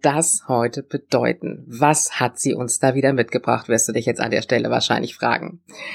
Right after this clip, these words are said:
Gut, ich werd's auflösen. Ich bin mittlerweile so eine Verfechterin des, ähm, einfachen Arbeitens, des Nutzens von Tools, die mir dieses einfache Arbeiten ermöglichen, dieses, ähm,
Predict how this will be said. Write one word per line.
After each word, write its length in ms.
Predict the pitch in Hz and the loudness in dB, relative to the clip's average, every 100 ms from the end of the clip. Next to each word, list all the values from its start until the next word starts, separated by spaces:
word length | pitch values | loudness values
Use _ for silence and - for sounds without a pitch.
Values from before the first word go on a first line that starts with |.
| - - - - | -12 -14 -14 2
Gut, 280 | 190 180 180 | 4 4 4
ich 140 | 160 | 2
werd's 200 | 156 147 | 4 4
auflösen. 680 | 117 131 127 117 113 107 113 - | 2 0 0 -2 -4 -8 -10 -4
Ich 200 | 185 180 | -2 2
bin 160 | 240 277 | 4 4
mittlerweile 400 | 277 226 196 180 | 6 4 4 4
so 60 | |
eine 100 | 165 | 2
Verfechterin 840 | 156 147 170 160 - 143 139 131 123 - - - _ _ _ | -2 -4 -2 0 0 0 2 0 -4 -14 -20 -20 _ _ _
des, 380 | 147 139 131 - | 4 6 4 2
ähm, 540 | 139 123 120 120 127 - - | 4 6 4 0 -8 -10 -2
einfachen 460 | 127 127 151 160 | -2 0 -2 -2
Arbeitens, 920 | - 139 139 147 214 277 - - - _ _ - _ | -2 0 2 2 0 -2 -2 -2 -4 _ _ -20 _
des 460 | 156 170 160 - 156 | 0 2 2 0 0
Nutzens 840 | 160 214 - 208 208 196 - - | 2 0 0 2 2 2 -2 -6
von 460 | - 160 151 151 143 _ - | -2 0 2 0 -6 _ -12
Tools, 800 | - - 175 202 311 - - - _ - | -6 0 2 4 2 0 -6 -8 _ -6
die 80 | 180 | 0
mir 160 | 190 | 0
dieses 260 | 170 160 156 | 0 -2 -2
einfache 500 | - 147 - 135 135 | -2 -4 -2 -4 -2
Arbeiten 440 | 127 127 123 123 | -4 -2 -4 -4
ermöglichen, 720 | - 131 120 123 147 202 269 - - - - - _ - | -6 -6 -6 -8 -8 -6 -8 -12 -20 -20 -20 -20 _ 2
dieses, 500 | 175 170 165 - - | 4 6 4 2 4
ähm, 380 | 160 156 160 | 6 6 2